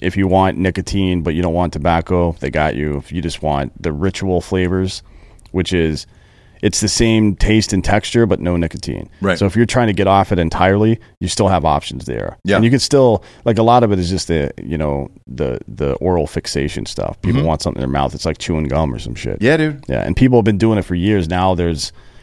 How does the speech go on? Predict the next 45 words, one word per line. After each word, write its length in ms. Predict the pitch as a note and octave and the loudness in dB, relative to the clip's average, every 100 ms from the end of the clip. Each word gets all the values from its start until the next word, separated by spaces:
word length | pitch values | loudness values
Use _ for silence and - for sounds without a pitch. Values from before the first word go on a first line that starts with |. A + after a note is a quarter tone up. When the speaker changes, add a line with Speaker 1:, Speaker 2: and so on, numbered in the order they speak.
| - | -8
Speaker 1:
you 120 | - | 0
know, 260 | F#2+ E2+ F#2+ - - | 2 2 0 -6 -10
a 100 | - | -2
way 220 | E2+ F#2 F2+ | 2 4 4
to 80 | |
do 240 | E2 F2+ F#2+ | 2 2 2
it 80 | G2+ | 2
that's, 400 | E2 - - - | -2 -2 -8 -4
I, 100 | - - | -2 0
I, 80 | E2 | -2
in 120 | C#2+ | -2
my 160 | D#2+ F2+ | 0 2
opinion, 300 | G#2 F2+ F2+ | 2 2 2
more 160 | F2+ D2 | 2 0
responsible. 680 | C#2 E2+ F#2 - A#1+ A1+ - - | -2 0 0 -2 -6 -8 -10 0
Speaker 2:
Uh, 200 | C#3 E3 | 4 6
Speaker 1:
and 20 | |
Speaker 2:
and 80 | F3 | 6
Speaker 1:
it's 60 | F3+ | 6
Speaker 2:
it's 80 | |
Speaker 1:
also 240 | F3+ E3+ D#3 | 4 4 4
a 40 | |
good 200 | G#2 A#2 | 2 0
company 280 | - G#2+ G2 | 2 2 2
that, 120 | D2 | 0
like, 140 | A#1+ - | -4 -4
supports 360 | - - D2 | -6 -4 -4
Speaker 2:
it, 60 | C2+ | 0
Speaker 1:
vets 180 | D#2+ D2 | 0 2
Speaker 2:
yeah, 180 | C#3 C#3 | 4 4
Speaker 1:
and 80 | C3+ | 4
Speaker 2:
it's 60 | |
Speaker 1:
shit 100 | - | 2
Speaker 2:
the 60 | C#3 | 0
Speaker 1:
like 60 | |
Speaker 2:
best 220 | A2+ B2 A#2 | 2 2 0
Speaker 1:
that. 60 | |
Speaker 2:
in 40 | C3 | -4
the 40 | |
biz, 280 | F2+ E2+ E2 | 0 0 0
dude. 160 | F2+ F2 | -2 0
I, 100 | F#2+ | 2
I, 320 | D#2 A2+ G2 | 0 0 0
I 60 | A2+ | -2
think 400 | C#3 - - | -4 -6 -16